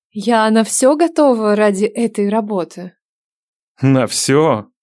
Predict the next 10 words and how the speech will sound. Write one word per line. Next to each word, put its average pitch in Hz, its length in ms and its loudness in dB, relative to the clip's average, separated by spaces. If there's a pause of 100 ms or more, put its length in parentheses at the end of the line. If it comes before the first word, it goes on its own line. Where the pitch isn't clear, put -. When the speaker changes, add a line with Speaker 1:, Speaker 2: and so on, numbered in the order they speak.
Speaker 2:
с - 140 -10
усмешкой 117 540 -2
вскинул 104 420 -4
вверх 101 280 -6
брови. 104 440 -4 (760)
Speaker 1:
«На 196 240 -4
все». 277 480 0 (760)
Speaker 2:
Самоотверженно 143 920 0
подтвердила 123 600 0
девушка. 110 540 -2